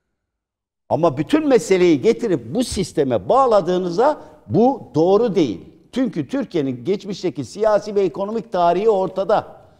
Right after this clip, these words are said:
Bu iddia değil, olgular ortada. Bir diğer husus, şeyle ilgili, bakın ben söyledim mesela ortak politikalar metninde,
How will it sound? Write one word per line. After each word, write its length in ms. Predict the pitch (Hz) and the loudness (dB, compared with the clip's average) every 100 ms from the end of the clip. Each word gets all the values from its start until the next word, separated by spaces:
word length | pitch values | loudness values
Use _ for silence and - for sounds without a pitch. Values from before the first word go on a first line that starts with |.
| _ _ _ _ _ _ _ - | _ _ _ _ _ _ _ -6
Bu 120 | 175 | -4
iddia 420 | 180 139 208 202 | -2 2 4 4
değil, 160 | 226 175 170 | 2 -2 0
olgular 460 | 170 156 208 220 | 0 2 4 4
ortada. 500 | 170 117 127 92 78 - _ _ _ _ | 2 -2 -6 -12 -14 -18 _ _ _ _
Bir 220 | 160 262 226 | 4 4 6
diğer 220 | 277 220 | 6 6
husus, 480 | 202 - 123 - - _ _ _ _ - | 2 -2 -6 -8 -16 _ _ _ _ -4
şeyle 400 | - 294 285 220 | 2 4 6 6
ilgili, 460 | 175 139 165 202 208 - - | 4 2 2 2 -4 -18 -4
bakın 280 | - 233 214 | -2 -2 2
ben 120 | 262 | 2
söyledim 440 | - 294 294 302 269 | 2 -2 0 0 0
mesela 240 | 170 175 | 0 -2
ortak 380 | 185 262 254 - | 0 0 -2 2
politikalar 500 | 233 - 247 208 175 | 0 2 4 4 4
metninde, 640 | 175 175 180 175 233 254 | 2 0 -2 2 2 2